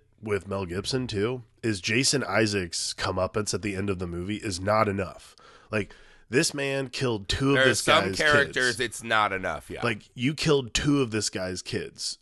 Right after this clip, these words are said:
Speaker 1: and the best you can muster is stabbing him in the throat with a, like,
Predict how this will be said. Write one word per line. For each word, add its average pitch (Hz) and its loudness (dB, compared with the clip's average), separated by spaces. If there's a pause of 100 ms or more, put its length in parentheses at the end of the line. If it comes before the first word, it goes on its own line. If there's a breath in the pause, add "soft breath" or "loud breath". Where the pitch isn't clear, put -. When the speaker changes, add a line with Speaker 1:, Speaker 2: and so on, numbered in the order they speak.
Speaker 1:
and 107 2
the 101 -2
best 120 -2
you 139 0
can 120 -2
muster 107 -2
is 95 -4 (480)
stabbing 104 4
him 104 0
in 98 -2
the 95 0
throat 98 2
with 95 -2
a, 87 -4 (500)
like, 90 -4